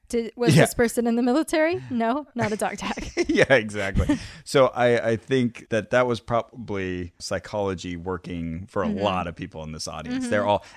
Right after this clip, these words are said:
Speaker 2: actively trying to make that connection for
Speaker 1: Yeah.
Speaker 2: Teresa.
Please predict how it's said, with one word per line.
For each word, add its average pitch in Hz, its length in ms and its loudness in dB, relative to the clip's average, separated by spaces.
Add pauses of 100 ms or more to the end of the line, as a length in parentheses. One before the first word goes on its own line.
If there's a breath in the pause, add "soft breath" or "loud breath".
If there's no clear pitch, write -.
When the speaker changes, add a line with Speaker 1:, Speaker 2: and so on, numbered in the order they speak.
Speaker 2:
actively 95 480 -4
trying 131 380 -2
to 98 40 0
make 90 200 -4
that 90 180 -10
connection 85 560 -8
for - 80 -10
Speaker 1:
Yeah. 90 220 -2
Speaker 2:
Teresa. 80 480 -10